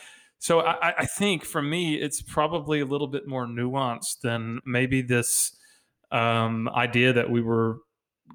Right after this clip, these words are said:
kind of schooled in, growing up in the church in the early nineties of, like,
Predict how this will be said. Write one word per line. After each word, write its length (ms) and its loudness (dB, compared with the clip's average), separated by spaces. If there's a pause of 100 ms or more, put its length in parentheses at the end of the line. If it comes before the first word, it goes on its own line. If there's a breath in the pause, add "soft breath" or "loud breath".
(320)
kind 200 -4
of 340 -6 (160)
schooled 720 0
in, 420 -2 (720)
growing 220 2
up 160 -2
in 80 0
the 60 -2
church 340 -2
in 80 -4
the 100 -2
early 220 0
nineties 440 -2
of, 220 0
like, 460 -2